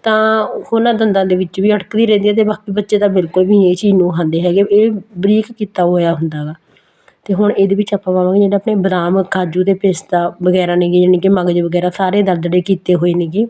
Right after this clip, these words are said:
ਉਹ ਕੁੰਡੇ ਦੇ ਵਿੱਚ ਆਪਾਂ ਨੇ ਰਗੜੇ ਸੀਗੇ, ਉਹ ਚੀਜ਼ ਸਾਰੀ ਇਹਦੇ ਵਿੱਚ ਮਿਕਸ ਕਰ ਦੇਵਾਂਗੇ। ਖੁਰਚਣਾ ਆਪਾਂ ਨੇ ਨਾਲ ਦੀ ਨਾਲ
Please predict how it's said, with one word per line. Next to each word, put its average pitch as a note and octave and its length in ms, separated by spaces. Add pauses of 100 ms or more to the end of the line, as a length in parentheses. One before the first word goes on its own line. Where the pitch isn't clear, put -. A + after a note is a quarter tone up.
(400)
ਉਹ A3+ 100
ਕੁੰਡੇ G#3 320
ਦੇ F#3+ 100
ਵਿੱਚ F3+ 260
ਆਪਾਂ F3 200
ਨੇ F3 140 (140)
ਰਗੜੇ E3+ 320
ਸੀਗੇ, F#3 240
ਉਹ F#3 220
ਚੀਜ਼ F#3 280
ਸਾਰੀ F3+ 360
ਇਹਦੇ F#3+ 120
ਵਿੱਚ G3 220
ਮਿਕਸ G#3+ 340
ਕਰ G3+ 180
ਦੇਵਾਂਗੇ। D#3 340
ਖੁਰਚਣਾ A3 380
ਆਪਾਂ A3 220
ਨੇ A3 100
ਨਾਲ G3 280
ਦੀ G3 100
ਨਾਲ G3+ 220